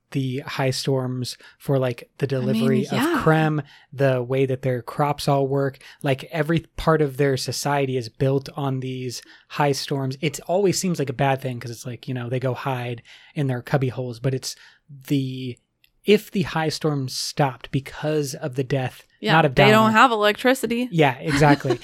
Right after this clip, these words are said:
Speaker 2: <laughs>
Speaker 1: And so it's just, like, very quickly you would be in a, a dark age or just unable to live as a fully functional society that could set them back for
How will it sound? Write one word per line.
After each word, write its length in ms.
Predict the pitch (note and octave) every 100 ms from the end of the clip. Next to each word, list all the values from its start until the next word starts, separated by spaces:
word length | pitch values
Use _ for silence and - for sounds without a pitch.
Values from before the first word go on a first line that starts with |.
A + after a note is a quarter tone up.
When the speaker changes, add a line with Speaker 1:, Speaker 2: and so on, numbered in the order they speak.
| A#4
Speaker 2:
<laughs> 120 | -
Speaker 1:
And 160 | D#3 D3+
so 200 | E3 D3
it's 120 | -
just, 180 | D3+ D3
like, 140 | C3
very 460 | A#2+ C#3+ C#3+ D#3+ D3+
quickly 760 | - E3+ D#3+ D#3 C#3 C3 B2+ - - _ _ -
you 200 | C#3+ D#3
would 160 | D#3 C3
be 320 | D3 D3+ D3+
in 340 | D#3 C#3 C3+
a, 640 | C#3+ D#3 C3+ C3+ C3 C3 B2+ _ _ -
a 80 | C#3+
dark 320 | D3 C3+ C#3+
age 420 | C3+ C3 C3 D#3+
or 480 | E3+ C#3+ C3+ B2+ A#2+ - -
just 320 | - C3+ - - _ _
unable 480 | E3+ E3 E3+ D3+ D3+
to 160 | D3 D3
live 400 | C3+ C#3+ C#3+ C3
as 240 | D#3 C3+
a 80 | C#3
fully 300 | B2 D3 C3+
functional 460 | B2+ C#3+ B2+ C3+ C3
society 680 | C3 - C#3+ C#3+ B2+ B2 - - -
that 100 | C#3+
could 140 | D3 -
set 200 | D3 C#3
them 140 | C3
back 260 | B2+ B2 -
for 400 | - C3+ B2+